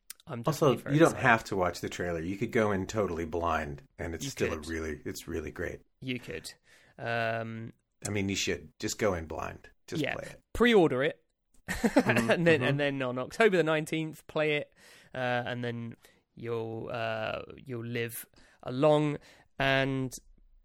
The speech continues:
Speaker 1: uh, fruitful life. It's, uh, it's guaranteed. There you go. It's
Speaker 2: Not a
Speaker 1: guaranteed.
Speaker 2: guarantee.
Speaker 1: Yeah.
Speaker 2: Not a guarantee.
Speaker 1: <laughs> Um, what else is going on? Well,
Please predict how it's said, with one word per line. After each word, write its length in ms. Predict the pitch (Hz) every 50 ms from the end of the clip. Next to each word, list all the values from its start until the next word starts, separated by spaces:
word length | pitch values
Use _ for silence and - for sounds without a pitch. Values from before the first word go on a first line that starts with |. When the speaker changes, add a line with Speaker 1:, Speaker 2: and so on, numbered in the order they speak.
| _ _ _ _ _ _ _ _ -
Speaker 1:
uh, 220 | 139 120 117 117
fruitful 440 | - - 277 294 254 - - 262 226
life. 460 | 190 160 131 110 - - - - - - _ _ - - _ _ _ _ _ - _ _ _ _ _ _ _ _ _ -
It's, 280 | 135 117 - - - 135
uh, 400 | 123 113 113 117 113 113 - - - _ _ _ _ _ _ _ _ _ -
it's 80 | - -
guaranteed. 600 | - 185 160 143 139 - 131 120 117 113 - - _ _ _ _ _ _ _ _
There 100 | - 117
you 60 | 117
go. 100 | 120 -
It's 100 | - - - _ _ _ _ _ _ _ _ _ _ _ _ _ -
Speaker 2:
Not 80 | 90
a 20 | 87
Speaker 1:
guaranteed. 320 | 165 156 151 143 - 160
Speaker 2:
guarantee. 200 | - - - - - _ _ _ _ _ _ _ _ _
Speaker 1:
Yeah. 160 | - - - - - _ -
Speaker 2:
Not 160 | 90 80 76
a 40 | 78
guarantee. 380 | 73 78 76 98 - - - -
Speaker 1:
<laughs> 760 | - - - - - 185 - 220 - 208 - 196 170 - 165 143 - _ - - - - - - - - - - 156 - -
Um, 920 | 156 156 156 156 156 156 156 156 156 156 156 156 156 156 156 156 156 156 165
what 120 | 185 208 170
else 160 | 160 151 135
is 80 | 139 123
going 260 | 139 127 120 117 117
on? 220 | 117 113 113 113 117
Well, 420 | 170 185 185 190 202 202 214 214